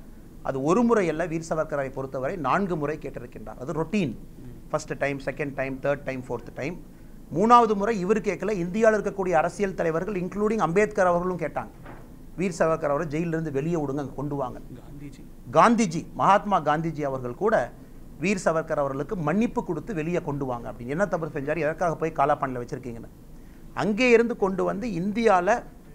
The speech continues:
Speaker 1: ரத்னகிரியில இருக்கக்கூடிய ஜெயில்ல அடைச்சு வச்சிருக்கிறாங்க. பதிமூன்று வருஷம்னா ரத்னகிரிக்குள்ளேயே இருக்காரு. கொஞ்ச நாள் சிறைச்சாலை, கொஞ்ச நாள் வந்து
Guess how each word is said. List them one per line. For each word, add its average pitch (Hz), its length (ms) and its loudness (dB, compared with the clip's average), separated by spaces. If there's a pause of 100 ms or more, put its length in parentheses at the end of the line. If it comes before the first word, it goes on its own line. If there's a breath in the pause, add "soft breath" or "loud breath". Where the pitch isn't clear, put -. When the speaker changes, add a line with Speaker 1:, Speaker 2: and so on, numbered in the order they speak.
(240)
Speaker 1:
ரத்னகிரியில 190 640 0
இருக்கக்கூடிய 156 460 -4
ஜெயில்ல 165 340 0
அடைச்சு 139 220 -6
வச்சிருக்கிறாங்க. 131 420 -6
பதிமூன்று 139 540 -4
வருஷம்னா 165 440 0
ரத்னகிரிக்குள்ளேயே 160 540 -2
இருக்காரு. 131 240 -4
கொஞ்ச 135 180 -4
நாள் 156 140 0
சிறைச்சாலை, 151 560 -2
கொஞ்ச 139 200 -6
நாள் 147 180 0
வந்து 139 340 -4